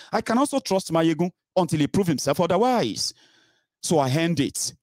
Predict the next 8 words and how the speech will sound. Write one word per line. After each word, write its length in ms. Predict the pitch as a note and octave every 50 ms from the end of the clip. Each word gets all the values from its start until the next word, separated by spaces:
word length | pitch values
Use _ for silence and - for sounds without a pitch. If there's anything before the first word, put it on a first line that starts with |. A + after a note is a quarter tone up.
| _ _ _ _ _ _ _ _ _ -
and 120 | C3 C3
I'm 160 | B2+ A#2 G#2+
utilizing 720 | F#2+ F#2 F#2+ C#3 - - B2 B2+ B2+ B2+ A#2+ - B2+ A#2+ A2
it. 280 | F2 - - - - - _ _ _ _ _ _ _ _ _ -
It 160 | D3 - C3+
is 120 | B2 - A#2+ - -
very 240 | E3+ E3+ D#3+ D#3+
powerful. 600 | - - C#3 D3 C3+ A#2+ - - - F#2+ - -